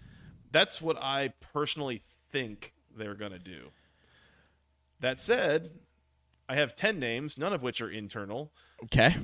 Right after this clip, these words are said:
Speaker 1: that are in four different groupings.
Speaker 2: Oh,
Speaker 1: Um,
Speaker 2: okay.
Speaker 1: that we can go over. But,
Speaker 2: Mm-hmm.
Speaker 1: Mike, you said you wanna guess at a couple names that might be on the list first.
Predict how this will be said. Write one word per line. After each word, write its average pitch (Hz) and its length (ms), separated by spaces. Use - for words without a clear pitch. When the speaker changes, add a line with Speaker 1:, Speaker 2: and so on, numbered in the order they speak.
Speaker 1:
that 139 120
are 127 280
in 135 200
four 196 300
different 156 380
groupings. 113 800
Speaker 2:
Oh, 143 200
Speaker 1:
Um, 120 380
Speaker 2:
okay. - 180
Speaker 1:
that 127 220
we 131 140
can 123 140
go 107 260
over. 104 280
But, 175 280
Speaker 2:
Mm-hmm. 135 180
Speaker 1:
Mike, 139 320
you 139 100
said 127 300
you 143 120
wanna 127 220
guess 135 260
at 117 80
a 107 60
couple 113 260
names 107 300
that 101 100
might 113 220
be 113 80
on 104 100
the 101 60
list 101 260
first. - 540